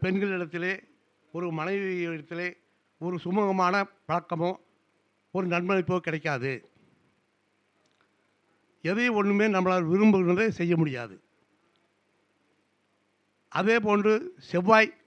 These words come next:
அஸ்தங்கமானால் சகோதர உறவிலே ஒரு விரிசல், இரத்த சம்பந்தப்பட்ட ஒரு பிரச்சனை, இது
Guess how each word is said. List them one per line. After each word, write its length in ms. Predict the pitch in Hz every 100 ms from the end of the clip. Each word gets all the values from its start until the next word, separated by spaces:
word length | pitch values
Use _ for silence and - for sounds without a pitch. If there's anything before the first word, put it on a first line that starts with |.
| - 170
அஸ்தங்கமானால் 680 | - 208 185 165 165 180 - _ _ - - - - _ - - 160
சகோதர 420 | 185 220 220 214 185
உறவிலே 340 | 185 185 185 190
ஒரு 80 | 180 160
விரிசல், 340 | 156 165 185 - _ _ _ _ _ _ _ _ _ -
இரத்த 300 | 165 233 202
சம்பந்தப்பட்ட 520 | 208 196 185 175 170 180 165
ஒரு 120 | 151 156
பிரச்சனை, 340 | 151 165 185 180 - _ - _ _ _ _ _ _ _ _ _ _ _ _ _
இது 80 | 202